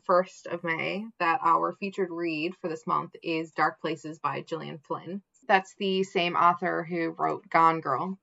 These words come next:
This one's a mystery thriller and it's three hundred forty-nine pages. But I found that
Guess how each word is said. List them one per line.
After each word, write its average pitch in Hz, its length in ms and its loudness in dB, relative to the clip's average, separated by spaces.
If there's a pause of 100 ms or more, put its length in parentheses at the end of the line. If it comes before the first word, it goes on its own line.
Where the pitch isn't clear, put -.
(120)
This 190 200 0
one's 196 180 -2
a 190 40 2
mystery 185 500 2
thriller 170 520 -2
and 226 140 -12 (120)
it's 180 120 -10
three 185 160 -4
hundred 202 280 -4
forty-nine 180 460 -4
pages. - 640 -12 (560)
But 285 100 2
I 294 40 -2
found 330 220 2 (180)
that 359 140 4